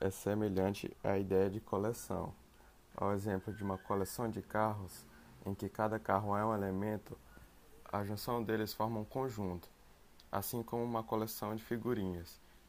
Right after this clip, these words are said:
em que cada figurinha é um elemento, a junção deles forma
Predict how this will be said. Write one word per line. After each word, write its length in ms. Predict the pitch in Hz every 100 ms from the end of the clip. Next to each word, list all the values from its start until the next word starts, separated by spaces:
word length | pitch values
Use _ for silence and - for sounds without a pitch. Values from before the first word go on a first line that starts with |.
| -
em 40 | 92
que 140 | 98
cada 300 | - 110 117
figurinha 600 | - 110 98 104 101 90 -
é 120 | -
um 140 | 107 104
elemento, 640 | 98 90 95 101 95 104 - - - -
a 140 | - 95
junção 440 | 104 104 113 110
deles 380 | 98 107 98 -
forma 500 | - 107 110 101